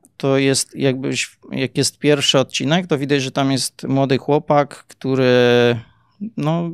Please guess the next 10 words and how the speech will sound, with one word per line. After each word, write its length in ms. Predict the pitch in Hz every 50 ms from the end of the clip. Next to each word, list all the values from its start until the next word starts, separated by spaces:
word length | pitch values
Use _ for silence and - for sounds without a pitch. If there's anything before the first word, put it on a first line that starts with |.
| 175 _ -
no, 200 | - 165 170 170 170 - _
taki 300 | - 165 156 - - 170
dzikus, 440 | 147 156 170 170 165 - 147 139 -
który 180 | - 156 147 151
umie 220 | 151 151 151 147
łowić 280 | 143 151 143 147 135 -
tylko 360 | - 143 143 - - 143 139
ryby, 600 | 135 143 135 123 127 135 135 135 135 135 135 127 - - - - - - - _ -
em, 540 | - 123 127 123 123 120 123 131 139 - - _ _ _ _ _ _ _ - - _ -
no, 240 | 131 135 147 151